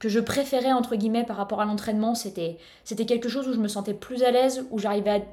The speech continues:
développer des compétences plus rapidement, et je prenais vraiment beaucoup de plaisir sur le terrain. Donc là, j'ai, notamment suite à cette année-là, j'ai pu découvrir, bah, voilà, le développement des qualités athlétiques. J'ai appris beaucoup de choses en musculation, puisque avec mon année de M un, euh, j'avais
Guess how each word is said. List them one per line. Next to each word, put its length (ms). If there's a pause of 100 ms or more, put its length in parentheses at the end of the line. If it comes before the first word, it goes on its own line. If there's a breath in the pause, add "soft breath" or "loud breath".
développer 380
des 120
compétences 400
plus 180
rapidement, 560 (500 loud breath)
et 120
je 80
prenais 240
vraiment 260
beaucoup 220
de 60
plaisir 280
sur 140
le 60
terrain. 200 (680 loud breath)
Donc 100
là, 100
j'ai, 460
notamment 400
suite 300
à 40
cette 200
année-là, 260
j'ai 160
pu 120
découvrir, 400
bah, 200
voilà, 200
le 120
développement 380
des 100
qualités 320
athlétiques. 640
J'ai 160
appris 220
beaucoup 220
de 60
choses 140
en 80
musculation, 640 (340 loud breath)
puisque 280
avec 260
mon 140
année 180
de 220
M 180
un, 220
euh, 200
j'avais 500